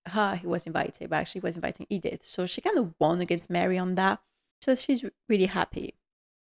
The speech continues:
Well, we talked about how Edith is kind of, uh, not mistreated by her parents, but they usually put her aside. You know, even Robert realized it, say, "We never seem to talk about Edith." Well, yeah. And we see that again when Cora says to Sybil,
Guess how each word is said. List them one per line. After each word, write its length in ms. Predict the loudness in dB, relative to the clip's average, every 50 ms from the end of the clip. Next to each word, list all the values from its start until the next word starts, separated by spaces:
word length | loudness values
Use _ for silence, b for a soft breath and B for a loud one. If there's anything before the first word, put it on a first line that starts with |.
| _ _ _ _ _
Well, 160 | 8 8 8
we 60 | 8
talked 160 | 4 0 2
about 220 | 4 6 4 4 4
how 400 | 4 2 4 4 2 0 -2 -2 _
Edith 320 | 2 4 6 4 4 4 2
is 140 | -4 -6 -2
kind 180 | 0 2 2
of, 160 | 2 0 4 4
uh, 280 | 4 6 6 4 2 -2 -6 _ _ _ _ _ _
not 220 | 2 4 4 4
mistreated 880 | 4 2 0 -2 -4 -6 -10 -14 -4 -2 -2 0 2 2 0 0 2
by 260 | 0 0 0 0 0 -2
her 140 | -2 -4
parents, 480 | -4 0 0 2 4 4 2 2 -2 -4
but 340 | 2 4 6 6 6 4 b b b b _ _ _
they 260 | 6 6 6 6 2
usually 320 | 2 4 4 4 4 2 0
put 260 | -2 -2 -4 -4 0
her 100 | 0 2
aside. 500 | 2 2 0 0 -2 -2 -2 -2 -6 -8 -14 -20 _ _ _ _ -2
You 100 | 0 0
know, 60 | 8 8
even 300 | 8 8 8 6 6 8
Robert 440 | 8 8 10 8 6 2 0 -2 _ 2
realized 400 | 4 4 6 6 4 4 2 -2
it, 120 | -4 -4
say, 140 | -2 -2 0
"We 160 | 0 2 2
never 340 | 6 6 6 6 4 2 -2 -2
seem 240 | -4 -4 -2 -2 -2
to 100 | -4 -2
talk 180 | -4 -4 -2
about 220 | 0 -2 -2 0 2
Edith." 300 | 0 0 2 0 -2 -4 _ -4
Well, 100 | -2 2
yeah. 200 | 2 2 2 2 -2 _ _ _ _ _ _ _
And 260 | 6 8 8 8 6 6
we 100 | 6 6
see 220 | 6 8 6 4
that 240 | 6 6 4 2 4 2
again 640 | 0 4 6 8 8 8 8 6 4 2 0 -2 -4 _
when 540 | -2 0 2 2 4 2 2 2 0 -2 -4 -6 _ _ _ 2
Cora 260 | 6 8 8 8 8
says 220 | 4 2 -2 -2 -4
to 140 | -8 -6
Sybil, 560 | 0 2 2 2 4 4 4 4 4 2 -2